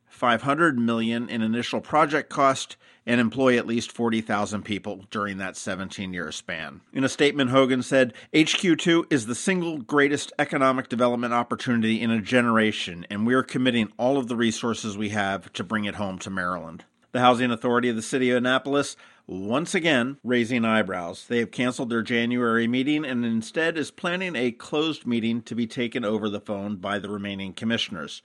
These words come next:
Just recently, we've had the resignation of Commissioner John Dillon. About a month ago, we had the resignation of Commissioner Chip Dordan. The Capitol newspaper reports that the subject matter of the closed session is likely related to bids for the redevelopment of the Newtown Twenty neighborhood.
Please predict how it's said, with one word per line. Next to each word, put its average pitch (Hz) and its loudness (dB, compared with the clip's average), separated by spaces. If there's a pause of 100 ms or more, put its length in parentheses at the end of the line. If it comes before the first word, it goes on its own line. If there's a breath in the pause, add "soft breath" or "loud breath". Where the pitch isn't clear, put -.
Just 127 0
recently, 120 0
we've 113 0
had 113 0
the 107 -2
resignation 110 -2
of 101 -4
Commissioner 110 -4
John 98 -4
Dillon. 147 0
About 104 0
a 104 -2
month 139 0
ago, 139 2
we 127 0
had 117 0
the 107 -2
resignation 110 -2
of 110 -4
Commissioner 104 -4 (120)
Chip - -4
Dordan. 107 -2 (180)
The 120 -4
Capitol 123 4
newspaper 123 0
reports 117 -2
that 120 -8
the 226 -6
subject 190 -2
matter 143 2
of 110 0
the 110 -4
closed 208 -4
session 107 -4
is 117 -2
likely 160 0
related 127 0
to 123 -4
bids 120 -2
for - -8
the 107 -4
redevelopment 117 0
of 101 -4
the 107 -4
Newtown 110 -2
Twenty 107 -4
neighborhood. 104 -4